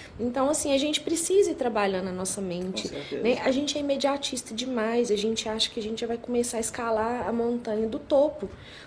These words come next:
Speaker 1: né? Ontem eu recebi uma mensagem de uma paciente, tem quinze dias que eu atendi, e ela tá desesperada porque diz ela que ela está fazendo tudo, mas ela só emagreceu dois quilos até agora.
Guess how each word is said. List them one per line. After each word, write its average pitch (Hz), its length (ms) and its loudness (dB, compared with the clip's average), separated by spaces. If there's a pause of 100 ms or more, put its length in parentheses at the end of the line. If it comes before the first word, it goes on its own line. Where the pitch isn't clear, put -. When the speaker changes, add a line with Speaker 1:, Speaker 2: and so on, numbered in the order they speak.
(120)
Speaker 1:
né? 214 140 -2 (120)
Ontem 240 240 2
eu 311 40 4
recebi 302 300 0
uma 240 120 2
mensagem 214 520 2
de 196 60 2
uma 196 140 -2
paciente, 247 500 0
tem 240 200 2
quinze 339 360 4
dias 196 420 -2
que - 140 -8
eu 196 100 0
atendi, 185 480 -4 (460)
e 208 40 2
ela 233 80 6
tá 269 140 2
desesperada 269 720 4
porque 302 120 -4
diz 233 120 -4
ela 240 140 6
que - 80 0
ela 254 80 0
está - 160 -2
fazendo 262 360 2
tudo, 226 480 2 (800)
mas 240 200 2
ela 247 120 6
só 247 140 -2
emagreceu 262 480 4
dois 254 260 4
quilos 226 240 0
até 240 180 -2
agora. 202 340 -4